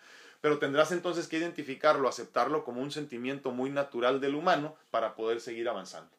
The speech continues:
Muchísimas gracias, Marco, gracias, este, por, por, por permitirnos entrar un poco en, en tu, en tu sentir y, y, y te, entender que es muy normal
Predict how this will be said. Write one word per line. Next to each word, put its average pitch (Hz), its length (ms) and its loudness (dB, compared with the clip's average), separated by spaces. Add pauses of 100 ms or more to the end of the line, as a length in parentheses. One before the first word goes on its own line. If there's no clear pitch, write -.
(420)
Muchísimas 123 360 0
gracias, 127 280 2
Marco, 117 220 -4
gracias, 120 340 0
este, 107 200 -14
por, 95 260 -12
por, 90 340 -8
por - 220 -8
permitirnos 127 600 -4
entrar 120 300 0
un 131 140 -4
poco 127 500 -2
en, 98 160 -14
en 101 140 -12
tu, 95 300 -10
en 98 100 -12
tu 104 100 -14
sentir 120 520 -6
y, 92 360 -12
y, - 260 -20
y 101 120 -16
te, 101 160 -12
entender 95 420 -10
que 139 80 -12
es - 120 -16
muy 131 140 -8
normal 127 280 -8